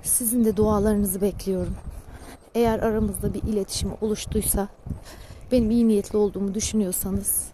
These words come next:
bana da olumlu enerjilerinizi yollarsanız sevinirim. Çünkü hem dershane hem okul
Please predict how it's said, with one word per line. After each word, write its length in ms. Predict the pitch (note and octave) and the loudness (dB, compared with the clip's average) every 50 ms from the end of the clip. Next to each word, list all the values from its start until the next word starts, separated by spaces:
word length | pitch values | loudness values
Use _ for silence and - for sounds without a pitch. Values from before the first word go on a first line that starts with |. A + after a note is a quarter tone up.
| - - | -2 2
bana 240 | A#3 A#3+ A3 G#3+ G3 | 2 4 4 2 2
da 60 | G#3 | 2
olumlu 320 | G3+ A3 G#3+ G#3 G#3 G3+ | 2 2 2 2 2 2
enerjilerinizi 760 | G3+ G3 G3+ G#3 F#3+ F#3 F#3 F#3+ G3 F#3+ F#3 F3+ F#3 F#3+ F3 F#3+ | 2 2 2 2 0 -2 -2 -2 -2 0 0 0 -2 -4 -2 0
yollarsanız 640 | G3+ G3+ F#3+ F#3+ F#3+ F#3+ F#3 - - F#3+ F3+ F3 | 0 0 0 0 -2 0 0 -2 -2 -2 -2 -2
sevinirim. 580 | - - - G#3 G3+ F3+ F#3 F#3 E3 D#3 F3+ G3 - - - - - - - - - - - - | -2 -2 -2 -2 -2 0 -2 -2 -4 -4 -6 -8 -8 -12 -14 -12 -12 -12 -12 -12 -12 -12 -10 -8
Çünkü 480 | - - A#3 A3+ G#3 - A3 A3 G#3+ F#3+ - - - - - - - - - - - - - - - - | -4 0 0 0 0 0 0 0 0 -2 -6 -10 -12 -12 -12 -12 -16 -18 -14 -14 -14 -12 -14 -14 -4 0
hem 200 | B3+ A#3+ A#3 A3+ | 2 2 4 4
dershane 460 | A3 G#3+ G#3+ - - G#3+ G#3+ G#3+ G#3 | 4 2 2 2 2 2 2 2 2
hem 200 | G3+ A3+ A3 G3+ | 2 2 2 2
okul 280 | G3 - - - G#3+ | 0 -2 -4 -6 -8